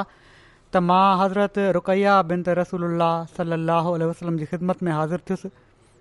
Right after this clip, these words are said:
غالبن هتي حضرت رقيه جي جڳهه تي حضرت ام ڪلثوم مراد ٿي سگهن ٿيون، ڇو ته روايت ۾ آهي ته غزوه بدر جي موقعي تي حضرت رقيه جي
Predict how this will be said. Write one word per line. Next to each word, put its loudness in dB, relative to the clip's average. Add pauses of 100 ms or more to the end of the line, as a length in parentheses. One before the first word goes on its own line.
(160)
غالبن 2
هتي 0
حضرت -2 (400)
رقيه 0
جي -2
جڳهه 0
تي -4 (480)
حضرت -2
ام -2 (180)
ڪلثوم 0 (100)
مراد 2
ٿي -8
سگهن -4
ٿيون، -8 (580)
ڇو -2
ته 0 (960)
روايت ۾ 2 (220)
آهي -2 (560)
ته 0 (400)
غزوه 2
بدر 0
جي -2
موقعي -2
تي -4 (480)
حضرت 0
رقيه 0
جي -4